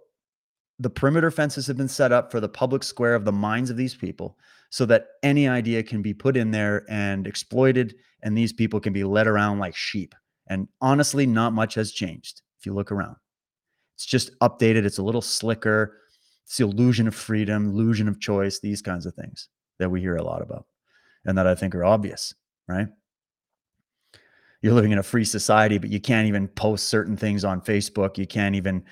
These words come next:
you know, protest something, the government's trying to enforce a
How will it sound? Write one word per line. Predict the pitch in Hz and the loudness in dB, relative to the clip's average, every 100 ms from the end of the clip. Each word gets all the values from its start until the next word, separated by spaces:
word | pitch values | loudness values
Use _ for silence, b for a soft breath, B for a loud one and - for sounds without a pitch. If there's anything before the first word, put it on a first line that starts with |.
| b b b b b b | b b b b b b
you | 120 107 | 0 4
know, | 95 - | 4 2
protest | - 120 107 107 101 - | 4 4 6 2 2 0
something, | 107 101 107 104 120 | -2 0 0 -2 -2
the | |
government's | 104 107 101 95 - | 0 2 2 -2 -2
trying | 110 101 | -2 0
to | 98 | 0
enforce | 95 - - 107 101 - - | -2 -6 -2 -2 -2 -4 -2
a | 101 95 95 | 0 0 -2